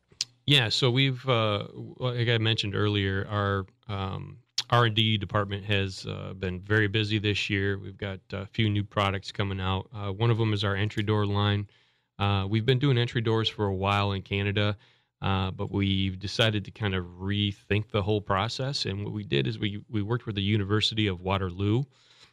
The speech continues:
to develop a new composite product. Um, composite door frames have been around for a long time.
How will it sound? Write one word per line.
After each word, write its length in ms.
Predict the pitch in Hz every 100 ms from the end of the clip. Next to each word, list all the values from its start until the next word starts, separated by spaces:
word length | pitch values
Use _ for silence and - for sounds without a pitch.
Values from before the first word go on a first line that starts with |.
| _
to 100 | -
develop 380 | 95 92 107 104
a 60 | 95
new 280 | 98 107 113
composite 920 | 113 92 - 98 95 87 - - _ _ _ _ _
product. 500 | - 95 85 - - _
Um, 560 | 95 92 90 90 87 - - -
composite 600 | - 101 117 127 139 110
door 220 | 104 104
frames 320 | 107 113 113 104
have 100 | 98
been 120 | 101
around 220 | 101 101
for 100 | 98
a 60 | 95
long 240 | 95 95
time. 440 | - 107 123 135